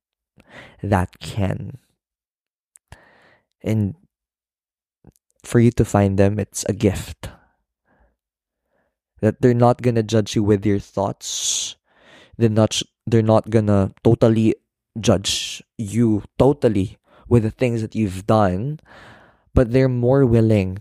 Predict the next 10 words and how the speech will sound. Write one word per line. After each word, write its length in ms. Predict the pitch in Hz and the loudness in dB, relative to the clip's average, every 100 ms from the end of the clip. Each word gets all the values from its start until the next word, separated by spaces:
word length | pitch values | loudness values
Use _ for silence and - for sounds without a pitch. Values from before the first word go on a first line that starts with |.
| - | -4
to 60 | |
see 580 | 123 - 135 135 104 95 - _ _ _ - | -2 -4 -2 0 -2 -4 -10 _ _ _ -6
the 80 | |
person 1000 | - - 127 131 - 117 104 98 143 165 - _ _ _ _ _ _ _ _ _ _ _ _ _ _ _ _ _ 135 | -4 -2 -2 -4 -4 -4 -2 -4 -8 -12 -18 _ _ _ _ _ _ _ _ _ _ _ _ _ _ _ _ _ 0
on 100 | 135 | 2
the 140 | 147 | 2
other 200 | 127 127 | 2 -2
side 460 | - 107 101 92 90 | -4 -2 -2 -4 -8
of 80 | |
things. 840 | - - 85 - - - - - | -14 -12 -12 -10 -10 -10 -10 -12